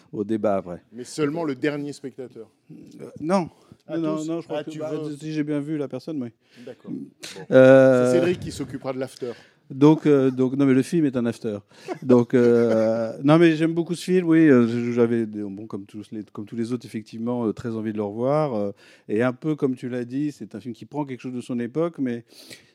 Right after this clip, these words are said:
Speaker 1: C'est vrai que le, le, le, le point commun entre les quatre films, je dirais que c'est, ils ont un côté manifeste,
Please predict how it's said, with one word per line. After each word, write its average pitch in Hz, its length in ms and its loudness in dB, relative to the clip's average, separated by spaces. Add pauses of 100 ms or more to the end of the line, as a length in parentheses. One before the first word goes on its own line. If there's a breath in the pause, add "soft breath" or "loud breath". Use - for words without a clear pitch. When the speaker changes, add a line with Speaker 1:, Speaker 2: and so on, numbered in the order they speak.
(140 loud breath)
Speaker 1:
C'est 117 100 -2
vrai 135 140 0
que 143 60 -8 (160)
le, 120 260 -4
le, 120 220 0
le, 113 320 -2
le 107 80 -6
point 147 120 -4
commun 147 200 -6
entre 131 120 -8
les 120 80 -6
quatre 127 140 -10
films, 147 140 -12
je - 20 -12
dirais 127 140 -6
que - 60 -20
c'est, 113 100 -10
ils 107 120 -10
ont 117 60 -8
un 113 140 -6
côté 120 320 -8
manifeste, 151 640 -6